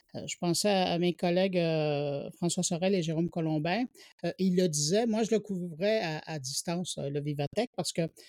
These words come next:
c'est, c'est drôle, mais je trouvais que c'est, c'est, il était, par le passé,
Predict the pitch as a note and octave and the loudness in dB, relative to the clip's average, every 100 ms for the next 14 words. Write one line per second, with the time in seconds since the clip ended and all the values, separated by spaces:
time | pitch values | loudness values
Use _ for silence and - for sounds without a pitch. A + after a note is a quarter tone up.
0 | - - G3+ - F3+ F3 F3 A#3+ F#3 - | -12 -6 -6 -2 0 2 4 4 2 -2
1 | - F3+ G#3+ G#3 D3 - - E3+ E3 E3+ | -4 -4 -2 -6 -6 -10 -8 -6 -4 -4
2 | - A3 A3+ - - _ _ G3+ F3+ E3+ | 0 0 0 -2 -10 _ _ -4 -2 0
3 | G3+ F#3 - | 0 0 -2